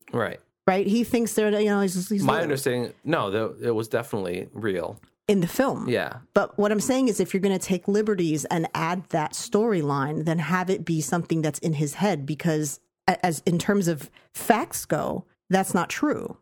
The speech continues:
Speaker 1: Yeah.
Speaker 2: That other kid wasn't, he didn't have that other son, or
Speaker 1: Yeah.
Speaker 2: uh, correct me if I'm wrong, somebody out there, I don't know, but
Speaker 1: Yeah.
Speaker 2: I, I looked it
Speaker 1: And,
Speaker 2: up
Speaker 1: and
Speaker 2: and
Speaker 1: you
Speaker 2: I was like,
Speaker 1: can't, it wa-, it,
Speaker 2: "It's not
Speaker 1: you
Speaker 2: real."
Speaker 1: just couldn't, I just couldn't follow it. I didn't know what he was thinking.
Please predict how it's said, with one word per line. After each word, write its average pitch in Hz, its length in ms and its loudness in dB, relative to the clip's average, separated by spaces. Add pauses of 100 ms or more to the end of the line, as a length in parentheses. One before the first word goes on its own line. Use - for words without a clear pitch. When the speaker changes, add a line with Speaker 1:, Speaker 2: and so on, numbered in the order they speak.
(120)
Speaker 1:
Yeah. 117 140 -2
Speaker 2:
That 175 140 2
other 196 160 2
kid 190 260 0
wasn't, 165 460 0 (240)
he 202 80 0
didn't 180 120 2
have 185 200 0
that 180 140 2
other 170 160 0
son, 196 360 2
or 147 220 0 (180)
Speaker 1:
Yeah. 98 240 -4 (280)
Speaker 2:
uh, 190 240 0 (520)
correct 233 280 -2
me 226 60 2
if 208 100 0
I'm 190 140 0
wrong, 214 220 2
somebody 214 320 2
out 208 160 2
there, 214 120 4
I 208 40 2
don't 202 100 4
know, 196 60 2
but 185 140 2
Speaker 1:
Yeah. 185 200 0
Speaker 2:
I, 208 40 2
I - 40 4
looked 220 260 2
it - 40 6
Speaker 1:
And, 208 60 4
Speaker 2:
up 208 100 2
Speaker 1:
and 175 100 0
Speaker 2:
and 185 80 4
Speaker 1:
you 196 60 2
Speaker 2:
I - 20 4
was 202 120 2
like, 180 220 2
Speaker 1:
can't, - 40 -2
it 139 80 4
wa-, 143 120 2
it, - 120 -2
Speaker 2:
"It's 147 220 0
not 190 140 2
Speaker 1:
you 196 60 2
Speaker 2:
real." 190 160 2
Speaker 1:
just 190 220 -4
couldn't, 92 280 -4
I 95 100 -4
just - 220 -10
couldn't - 220 -8
follow - 360 -4
it. 95 60 0
I 95 120 2
didn't 113 220 -2
know 107 140 0
what 110 140 2
he 101 60 2
was 101 180 -2
thinking. 107 440 -2